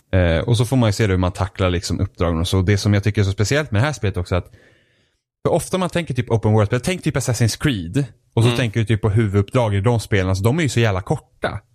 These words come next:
Speaker 1: Alltså det känns nästan som att du går fram till ett ställe och så får du en cutscene och sen så ska du kanske gå från A till B och sen är du klar med uppdraget.
Speaker 2: Ja.
Speaker 1: Liksom att det är typ så här, alltså ett,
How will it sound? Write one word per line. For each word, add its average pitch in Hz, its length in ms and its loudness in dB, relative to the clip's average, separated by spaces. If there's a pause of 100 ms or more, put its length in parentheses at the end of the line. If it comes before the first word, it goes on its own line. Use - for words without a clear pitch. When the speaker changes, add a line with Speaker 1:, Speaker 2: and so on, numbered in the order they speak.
(960)
Speaker 1:
Alltså 156 160 2
det 165 60 2
känns 175 240 -2
nästan 139 160 -2
som 139 80 2
att 131 60 0
du 135 60 0
går 151 220 2
fram 143 300 -2
till 139 100 -2
ett 123 60 -2
ställe 101 580 0
och 131 100 0
så 120 80 2
får 127 160 2
du 110 60 4
en 110 60 0
cutscene 104 520 0
och 113 100 0
sen 120 120 0
så 117 100 -2
ska 113 180 -2
du 107 180 0
kanske 110 220 0
gå 107 140 2
från 104 160 -2
A 98 140 2
till 104 140 -2
B 95 200 2
och 92 120 0
sen 107 160 2
är 95 40 2
du 95 60 0
klar 104 280 -2
med 107 240 2
uppdraget. 101 560 -2 (360)
Speaker 2:
Ja. 127 240 -6
Speaker 1:
Liksom 117 200 2
att 104 100 0
det 117 60 0
är 110 60 0
typ 104 160 -2
så 113 80 0
här, 98 160 2
alltså 104 320 0
ett, - 200 -2